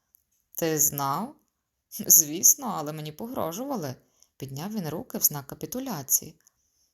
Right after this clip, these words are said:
"З днем народження, коханий, будь щасливим!"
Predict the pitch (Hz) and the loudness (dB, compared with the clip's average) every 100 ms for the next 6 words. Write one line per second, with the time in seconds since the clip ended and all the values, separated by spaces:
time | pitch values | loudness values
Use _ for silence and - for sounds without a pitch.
0 | - - 208 220 226 233 269 196 185 170 | 2 4 4 0 -2 -2 -4 -2 -2 -4
1 | 180 208 - 226 190 139 143 _ _ - | -8 -10 -4 -4 -4 -6 -12 _ _ -10
2 | 202 233 - 285 - 285 269 180 135 - | -4 2 2 6 6 6 0 -4 -6 -14